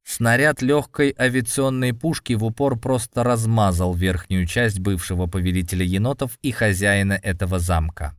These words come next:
И это тоже придется кому-то отмывать. Даже знаю кому.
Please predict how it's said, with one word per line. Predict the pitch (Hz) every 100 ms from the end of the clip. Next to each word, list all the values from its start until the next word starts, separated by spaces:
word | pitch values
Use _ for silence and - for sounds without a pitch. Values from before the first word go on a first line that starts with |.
| _
И | 143 147
это | 160 165 - 165
тоже | - 147 156 170 170
придется | - 139 120 123 135 - 143
кому-то | 123 110 104 101 - -
отмывать. | 107 - 107 98 87 87 90 - _ _
Даже | 147 147 147
знаю | 127 120 113
кому. | 107 95 87